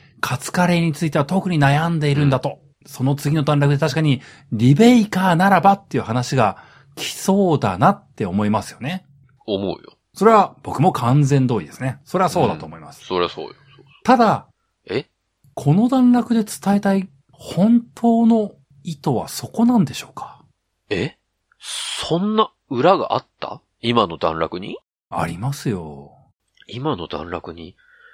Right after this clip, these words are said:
Speaker 2: そんな裏どこかあったかな？だって、いろんなところで、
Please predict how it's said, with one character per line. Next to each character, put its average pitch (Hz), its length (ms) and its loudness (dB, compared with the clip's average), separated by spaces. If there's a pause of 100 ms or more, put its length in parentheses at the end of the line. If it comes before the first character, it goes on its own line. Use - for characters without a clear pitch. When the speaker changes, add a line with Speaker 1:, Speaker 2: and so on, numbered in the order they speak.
(460)
Speaker 2:
そ - 420 -16
ん 127 120 -20
な 139 100 -10
裏 123 260 -10
ど 123 160 -10
こ - 120 -20
か - 120 -16
あ 98 40 -8
っ 98 120 -10
た - 80 -10
か 71 80 -12
な？ - 60 -20 (560)
だ 95 80 -10
っ - 40 -20
て、 - 340 -14 (440)
い 104 100 -10
ろ 135 160 -6
ん 165 120 -10
な 165 120 -4
と 156 140 -8
こ 156 160 -6
ろ 147 140 -2
で、 82 300 -6